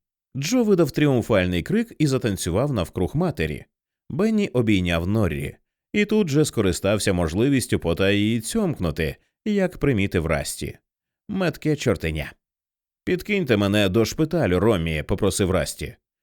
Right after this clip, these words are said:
Поки Роммі здавав назад по алеї, Расті встиг помахати дітям рукою. Він радів, що йому вдалося забратися від місіс Маклечі без того, щоб мати з нею розмову. Материнський прозір може діяти на фельдшерів не гірше, ніж на дітей.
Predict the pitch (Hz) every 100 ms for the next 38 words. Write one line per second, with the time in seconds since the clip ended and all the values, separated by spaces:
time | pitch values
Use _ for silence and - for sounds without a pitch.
0 | _ - 208 131 117 156 127 92 92 92
1 | 98 92 80 95 90 - 80 80 110 170
2 | 160 127 165 156 135 101 - 147 - 107
3 | 90 127 131 117 85 87 90 82 85 82
4 | 71 64 - _ _ _ _ _ 156 202
5 | 180 165 165 170 - 104 104 123 104 101
6 | 131 127 98 98 87 98 117 101 - 95
7 | 87 82 92 101 101 95 113 117 180 104
8 | - 82 82 - 151 170 165 165 - _
9 | _ - 202 143 151 151 117 101 90 92
10 | 101 98 87 67 67 - _ _ _ _
11 | 85 90 98 107 - 95 82 87 80 120
12 | 185 190 _ _ 202 202 185 143 170 165
13 | 160 139 104 123 139 - 127 117 107 92
14 | 165 180 - 92 90 82 92 85 - 78
15 | 65